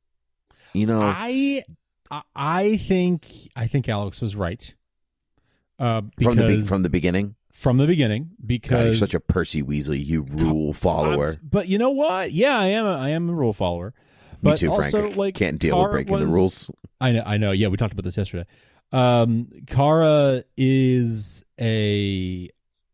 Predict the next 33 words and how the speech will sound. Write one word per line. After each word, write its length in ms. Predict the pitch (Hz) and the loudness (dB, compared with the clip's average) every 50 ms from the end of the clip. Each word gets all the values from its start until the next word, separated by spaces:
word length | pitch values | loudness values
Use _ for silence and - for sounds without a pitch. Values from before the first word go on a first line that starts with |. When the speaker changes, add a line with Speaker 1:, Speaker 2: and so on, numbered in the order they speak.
| _ _ _ | _ _ _
Speaker 2:
member 440 | - 113 113 110 110 107 117 123 131 | -8 -6 -4 -2 -2 -2 -2 -2 -2
of 60 | 127 | 0
the 80 | 135 143 | 0 0
D 280 | 139 160 160 165 190 185 | 2 2 2 2 2 4
E 40 | 135 | 4
O. 100 | 107 113 | 2 2
She's 140 | 120 113 110 | 0 -4 -8
a 60 | - | -8
D 300 | - - 120 117 127 131 | -4 -4 0 2 2 4
E 40 | 139 | 4
O 100 | 139 123 | 2 2
agent, 460 | 113 110 110 104 110 98 101 - - | 0 -2 -2 0 -2 -2 -2 -2 -4
you 60 | 110 | -2
know, 120 | 98 92 95 | -2 -2 0
by, 240 | 98 104 95 95 87 | -2 -2 -4 -4 -4
by 400 | 90 98 95 95 95 95 - - - 62 64 57 - | -4 -2 -2 -2 -4 -6 -8 -14 -20 -20 -20 -20 -20
whatever, 380 | - 90 92 101 101 101 95 - | -16 -8 -6 -4 -2 -2 -2 -4
you 60 | 110 | -4
know, 100 | 98 92 | -4 -4
whether 200 | 90 95 95 95 | -2 0 0 0
you 100 | 92 95 92 | 0 0 0
wanna 140 | 95 95 92 | -2 -2 -4
say 180 | - - 98 | -4 -8 -12
she's 200 | - - 90 82 | -12 -12 -14 -2
deputized 640 | - 139 143 - 147 - 143 135 131 127 123 117 - | 0 0 2 2 2 2 2 2 4 2 2 2 2
or 40 | 110 | 2
whatever 340 | 92 95 101 113 120 135 139 | 2 2 2 2 2 2 0
it 60 | 110 | 0
is. 180 | - 90 - - _ _ _ _ _ _ _ - - - - _ - | -2 -6 -8 -12 _ _ _ _ _ _ _ -20 -20 -20 -20 _ -2
Um, 640 | 117 117 113 113 113 113 113 110 110 110 110 104 - _ _ _ _ _ _ _ _ _ _ _ _ _ _ _ _ - - | 0 2 4 4 4 4 4 2 0 -2 -4 -6 -10 _ _ _ _ _ _ _ _ _ _ _ _ _ _ _ _ -8 -2
and 240 | - 135 131 131 123 | 0 2 2 2 2
so, 760 | - - - 139 123 120 120 120 117 117 117 117 113 117 123 113 | 0 2 2 4 4 6 4 4 4 4 2 2 0 0 -2 -2
yeah, 180 | 127 175 156 | -4 -4 -4